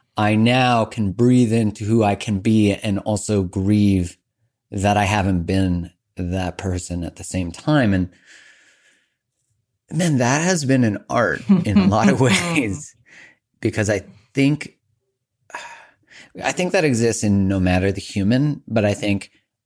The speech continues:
Speaker 1: for men to show that is so, uh, is so in contrast to the definition of masculinity and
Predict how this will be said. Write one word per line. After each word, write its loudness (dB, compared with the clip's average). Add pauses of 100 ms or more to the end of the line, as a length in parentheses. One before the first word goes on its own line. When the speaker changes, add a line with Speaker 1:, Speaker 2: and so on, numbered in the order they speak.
(180)
Speaker 1:
for -2
men 2
to -14
show 0
that -4 (220)
is -6
so, 0 (560)
uh, -6 (800)
is -8
so 0
in 0
contrast -2 (360)
to 2
the 0
definition 0
of -6
masculinity 2
and -2